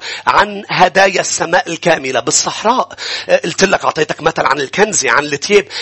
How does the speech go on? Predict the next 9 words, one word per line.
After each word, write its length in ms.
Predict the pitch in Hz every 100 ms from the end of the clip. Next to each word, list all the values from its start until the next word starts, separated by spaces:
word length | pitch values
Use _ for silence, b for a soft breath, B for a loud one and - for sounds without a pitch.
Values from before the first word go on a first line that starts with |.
| B
لا، 80 | 208
أعطيك 280 | 196 247 -
مثل 260 | 233 220
الصحراء. 580 | 196 - - - 247 220 - B -
لما 260 | 156 160
السماء 520 | 151 - - 190 156 - B
بلشت 340 | - 156 139 -
تتدخل 580 | - - 135 135 156 143
بحياتهم، 760 | 131 131 143 160 - 120